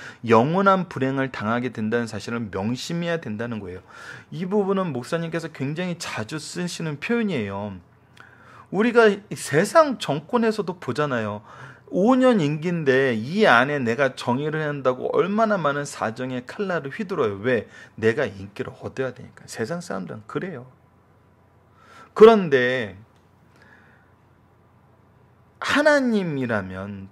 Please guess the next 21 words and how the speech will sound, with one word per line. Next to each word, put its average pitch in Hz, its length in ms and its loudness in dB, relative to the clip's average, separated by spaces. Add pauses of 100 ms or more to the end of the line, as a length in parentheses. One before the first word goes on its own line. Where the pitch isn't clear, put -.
(120)
더욱더 185 640 2
이 170 220 -6
죄에 139 380 -2
대해서 139 340 -4
용서하시는 117 640 -6
하나님이라-, 143 800 -8 (220)
용서하지 147 480 0
않으시는 127 520 0
하나님이라면 120 880 -8 (800)
회개하지 220 540 6
않은 131 320 -2
자들, 107 540 -6
이 170 260 -4
그리스도를 170 720 -2
통해서 196 560 2
하나님의 180 800 0 (460)
영생의 170 680 2
선물을 147 640 -2 (600)
받기를 156 520 -4
거부한 180 720 -2
자들에게 104 800 -10